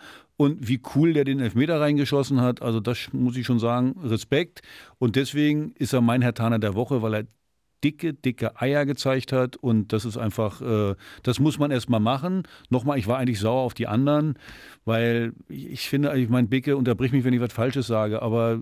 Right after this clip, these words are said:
so ein, so ein, so einen jungen Mann Elfmeter schießen zu lassen in so einer, in so einer Phase, in so einer Situation, in der sich die Mannschaft befindet, spricht jetzt nicht unbedingt für die erfahrenen Spieler, oder?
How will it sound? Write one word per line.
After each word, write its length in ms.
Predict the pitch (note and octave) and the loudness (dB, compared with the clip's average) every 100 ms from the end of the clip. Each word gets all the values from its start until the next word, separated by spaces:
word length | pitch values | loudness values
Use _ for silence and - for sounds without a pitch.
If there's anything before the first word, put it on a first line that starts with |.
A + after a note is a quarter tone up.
| C3 | -4
so 120 | A2 A#2+ | 0 2
ein, 160 | B2 | 2
so 80 | A2 | 4
ein, 140 | A#2+ | 2
so 100 | A2 | 2
einen 100 | A#2 | 4
jungen 240 | A#2 C3 C3 | 4 4 4
Mann 220 | A#2+ C#3 | 4 2
Elfmeter 360 | A#2+ B2 C#3+ C#3+ | 0 0 0 -2
schießen 280 | D3 C#3+ | -4 -6
zu 120 | C#3 C3+ | -2 0
lassen 280 | B2+ B2+ | 0 0
in 80 | B2+ | 0
so 100 | A2 | 0
einer, 220 | C3+ C3+ | 2 0
in 100 | B2+ | 0
so 120 | A2+ B2+ | 0 2
einer 180 | B2 | 0
Phase, 460 | A2 A#2+ B2 C#3 C3+ | 0 -2 0 0 0
in 100 | A#2+ | 0
so 60 | B2+ | 0
einer 160 | B2 | 0
Situation, 580 | A2+ A#2+ A#2+ G2+ B2+ C3+ | -2 -2 -2 0 0 2
in 100 | A#2+ | 2
der 140 | A#2+ | 0
sich 200 | A2+ A2+ - - - - | 0 -4 -6 -20 -20 -10
die 80 | A#2+ | 0
Mannschaft 380 | A#2+ C3+ D3 - | 2 2 -2 -2
befindet, 640 | C3 - C3 C#3 C#3 - - - - _ _ - | -2 0 2 2 0 -4 -20 -20 -20 _ _ -16
spricht 340 | - C3+ C#3+ | -4 -4 0
jetzt 180 | E3 - | -2 0
nicht 160 | D#3 F#3 | 0 2
unbedingt 300 | D3 C#3+ C3+ | 2 2 0
für 120 | D3 | -2
die 100 | C#3 | -2
erfahrenen 440 | B2+ A#2+ A#2+ A2 | 0 0 0 0
Spieler, 380 | - G#2 G2 F#2 | -2 -6 -4 -4
oder? 300 | G#2+ C3+ B2+ | -4 -6 -6